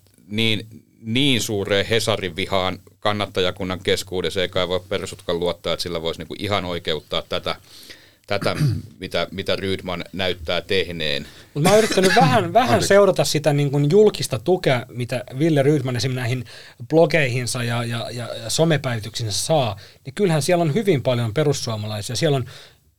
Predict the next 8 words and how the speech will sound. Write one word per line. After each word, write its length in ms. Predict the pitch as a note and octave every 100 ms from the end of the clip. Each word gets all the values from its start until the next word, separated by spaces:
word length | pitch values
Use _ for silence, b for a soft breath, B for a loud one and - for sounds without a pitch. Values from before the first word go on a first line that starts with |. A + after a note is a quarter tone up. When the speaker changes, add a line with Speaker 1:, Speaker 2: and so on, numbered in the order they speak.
| _ _ _ _ G3
Speaker 2:
eturivin 480 | A3+ F#3 C3+ A#2 A2
poli-, 240 | C3+ A2+ G#2
poli-, 240 | D3 A#2+ A#2+
niin 100 | B2
kuin 100 | C3
poliitikkoja 480 | D#3 C#3 B2+ - B2
ollut 180 | A#2+
tukemassa 640 | G3+ G#3 D3 G2 F#2 -